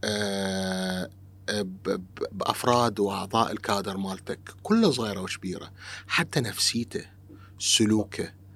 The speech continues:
آه، آه، فهاي كانت تجربة غنية، استفاديته هواية، هواية من عدها. يعني لو أنا كان،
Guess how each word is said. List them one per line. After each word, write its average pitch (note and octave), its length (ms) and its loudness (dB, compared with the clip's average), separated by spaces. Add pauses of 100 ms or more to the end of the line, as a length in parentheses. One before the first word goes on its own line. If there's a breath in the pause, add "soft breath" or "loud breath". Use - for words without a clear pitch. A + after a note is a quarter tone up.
(600 soft breath)
آه، G2+ 800 -4 (260)
آه، A2+ 120 -4
فهاي D#3 420 4
كانت F3+ 380 2
تجربة E3+ 340 6
غنية، A2 680 2 (760 soft breath)
استفاديته C3 680 2
هواية، G#2 640 2
هواية G2 440 -4
من F#2+ 160 -4
عدها. F#2+ 340 -8
يعني G#2 260 -2
لو G2+ 280 -2
أنا D3 100 4
كان، A2 320 -4